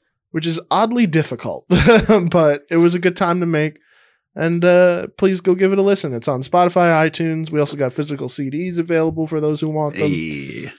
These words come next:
Speaker 1: So,
Speaker 2: Now we're
Speaker 1: there you
Speaker 2: talking.
Speaker 1: go. That's
Speaker 2: No,
Speaker 1: it.
Speaker 2: this is good stuff. Check that one out. Uh, e-, even just buy it now so that you're in the mood for Christmas next year. It's nice. It, it breaks up the, uh, the monotony of Christmas music. 'Cause I love Chri-, my favorite Christmas song ever is, uh, Tom Waits'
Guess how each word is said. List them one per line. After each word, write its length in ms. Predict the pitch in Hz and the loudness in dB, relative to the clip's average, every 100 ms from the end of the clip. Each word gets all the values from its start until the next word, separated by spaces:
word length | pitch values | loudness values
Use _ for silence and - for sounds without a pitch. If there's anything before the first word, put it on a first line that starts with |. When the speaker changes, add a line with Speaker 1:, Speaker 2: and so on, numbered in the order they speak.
| _ | _
Speaker 1:
So, 440 | - 135 127 117 _ _ _ _ _ _ - - | 0 2 4 2 _ _ _ _ _ _ -20 -14
Speaker 2:
Now 160 | - | -10
we're 100 | - | -8
Speaker 1:
there 260 | - 98 151 | -8 -2 0
you 100 | 156 | 2
Speaker 2:
talking. 20 | |
Speaker 1:
go. 360 | 175 196 151 - _ _ - | 4 4 2 -4 _ _ -12
That's 140 | 135 | -2
Speaker 2:
No, 80 | 185 | 2
Speaker 1:
it. 20 | |
Speaker 2:
this 100 | 123 | 2
is 100 | 117 | -2
good 180 | 95 113 | -4 -4
stuff. 240 | - 104 | -2 -4
Check 220 | - 131 - | -4 -8 -2
that 180 | 131 120 | -2 0
one 120 | 117 | -2
out. 220 | 117 113 | -2 -4
Uh, 240 | 107 107 107 | -2 -2 -2
e-, 120 | 127 - | -4 -2
even 200 | 175 180 | -2 -2
just 140 | 139 | -2
buy 180 | 147 143 | 0 0
it 80 | 113 | 0
now 200 | 127 123 | 0 -2
so 140 | 120 | -2
that 60 | 107 | -2
you're 120 | 110 | -2
in 60 | 107 | -2
the 80 | |
mood 200 | 104 104 | -2 -4
for 60 | 98 | -6
Christmas 380 | - 110 98 85 | -10 -8 -8 -6
next 300 | 90 85 - | -6 -6 -8
year. 80 | 80 | -8
It's 120 | - | -6
nice. 200 | 95 92 - | -6 -6 -4
It, 140 | 123 | -2
it 160 | 127 95 | -2 -2
breaks 300 | 120 123 - | -2 -2 0
up 220 | 113 95 | 0 -2
the, 220 | 101 92 | -4 -4
uh, 220 | 90 80 76 _ _ _ _ _ _ | -4 -6 -10 _ _ _ _ _ _
the 60 | 107 | -6
monotony 540 | 101 95 95 90 87 | -2 -2 -2 -4 -6
of 100 | 82 | -6
Christmas 420 | - 90 - 76 76 | -8 -10 -8 -12 -10
music. 220 | 76 - | -12 -10
'Cause 100 | 92 | -2
I 120 | 120 | 0
love 440 | 120 113 101 - - | 2 2 0 -6 -10
Chri-, 200 | 98 92 | -10 -6
my 100 | 101 | -4
favorite 260 | 120 110 | -2 -2
Christmas 300 | 113 110 110 | -4 -8 -6
song 220 | 117 107 | -4 -4
ever 320 | 95 87 90 - - | -2 -4 -6 -10 -12
is, 220 | 90 87 | -10 -6
uh, 220 | 85 80 | -6 -6
Tom 240 | - 101 92 | -8 -8 -6
Waits' 400 | 87 85 - | -6 -6 -8